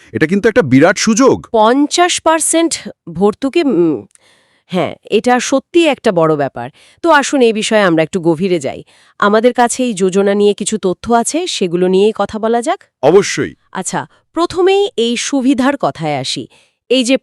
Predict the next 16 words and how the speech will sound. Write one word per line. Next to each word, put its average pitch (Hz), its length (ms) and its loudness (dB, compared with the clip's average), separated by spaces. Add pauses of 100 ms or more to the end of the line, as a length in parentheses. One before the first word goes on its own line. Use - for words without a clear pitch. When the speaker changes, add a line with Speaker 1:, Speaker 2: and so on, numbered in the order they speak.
Speaker 2:
পঞ্চাশ 190 400 -2 (100)
পার্সেন্ট 214 400 -2
ভর্তুকির 214 480 -8 (100)
কথা 160 200 -6 (140)
বললেন, 165 340 -2 (360)
এটা 370 140 -4 (140)
ঠিক 339 160 0 (180)
কারা 208 340 4
পাচ্ছেন? 131 420 -4 (360)
মানে, 269 100 2 (180)
কত 240 180 2 (160)
টাকার 311 260 2 (120)
যন্ত্রপাতিতে 220 680 -2
এই 214 120 -4
সুবিধাটা 185 380 -2 (100)
মিলবে? 131 300 -6